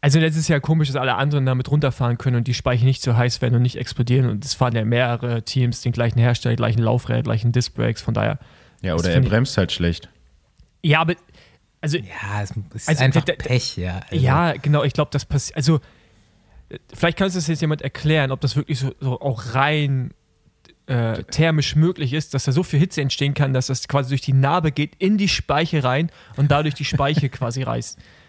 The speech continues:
Speaker 1: Ähm, weil es muss aus der Bremsscheibe da erstmal rein. Und es gibt ja auch,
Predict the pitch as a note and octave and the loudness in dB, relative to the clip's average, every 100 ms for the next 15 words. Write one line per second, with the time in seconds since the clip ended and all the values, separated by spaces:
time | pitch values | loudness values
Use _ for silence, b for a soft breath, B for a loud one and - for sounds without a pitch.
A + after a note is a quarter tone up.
0 | B B - B2 B2 B2 D3 G#3 E3+ E3 | B B -4 0 2 2 2 2 0 0
1 | D#3 D#3+ F#3 - F3 E3+ D#3 C#3+ D#3 - | 0 0 0 0 0 0 -2 -4 -6 -4
2 | C#3 C#3+ E3 B B C#3+ C#3+ A3+ - E3+ | -4 -2 -4 B B 0 0 0 -2 -2
3 | C#3 - | -2 -6